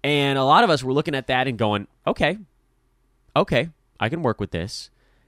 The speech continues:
And then we watched as the A D P moved from ninety-three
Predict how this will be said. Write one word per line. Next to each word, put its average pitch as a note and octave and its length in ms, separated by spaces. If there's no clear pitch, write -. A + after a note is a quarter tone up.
And A2 160
then A#2+ 120
we B2 120
watched A#2+ 680
as G2 180
the A2 160
A A#2+ 100
D A2+ 120
P A#2 280
moved A2+ 320
from F#2+ 480
ninety-three G2+ 840